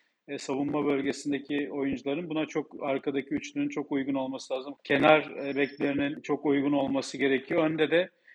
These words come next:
hem kaliteli hem akıllı oyunculara ihtiyaç oluyor. O yüzden, e, bu ko-, değişiklikler kolay değil. Yani birden değiştirmek de kolay değil ama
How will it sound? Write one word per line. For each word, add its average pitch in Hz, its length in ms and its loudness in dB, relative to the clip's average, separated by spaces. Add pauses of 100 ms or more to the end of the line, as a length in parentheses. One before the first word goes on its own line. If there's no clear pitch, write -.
(120)
hem 165 200 2
kaliteli 156 420 2
hem 165 120 2
akıllı 160 340 0
oyunculara 147 400 0
ihtiyaç 131 420 -4
oluyor. 180 220 -2
O 180 40 0
yüzden, 165 320 0 (500)
e, 135 280 -6 (100)
bu - 80 -4
ko-, 165 400 0
değişiklikler 175 640 2
kolay 180 400 4
değil. 185 300 -6
Yani 131 260 -4
birden 156 460 -2
değiştirmek 156 640 -2
de 143 100 -4
kolay 131 300 -2
değil 170 160 -2
ama 151 240 -2